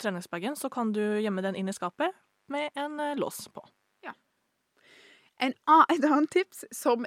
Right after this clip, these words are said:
Speaker 2: jeg synes er veldig viktig, og som jeg prøver å bruke veldig mye selv, er rett og slett å avgrense hverdagen din. Det er lett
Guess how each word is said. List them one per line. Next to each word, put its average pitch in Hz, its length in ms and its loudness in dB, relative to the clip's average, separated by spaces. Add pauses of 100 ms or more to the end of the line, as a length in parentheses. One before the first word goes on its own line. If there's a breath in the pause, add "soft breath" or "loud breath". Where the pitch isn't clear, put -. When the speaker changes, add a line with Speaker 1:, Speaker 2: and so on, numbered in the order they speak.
Speaker 2:
jeg 208 200 -2
synes 208 360 -8
er 196 340 -4
veldig 185 380 -6 (120)
viktig, 233 300 -6
og 285 80 -4
som 226 100 -6
jeg 208 160 -8
prøver 240 840 -2
å 214 140 -8
bruke 185 320 -6 (140)
veldig 190 180 -8
mye 190 160 -8
selv, 370 220 -8 (320 loud breath)
er 220 140 -4
rett 226 140 -8
og - 80 -12
slett 220 220 -4
å - 100 -14
avgrense 220 480 -4
hverdagen - 420 -8
din. - 220 -14 (260 loud breath)
Det - 180 -4
er 226 340 -2
lett 226 640 -4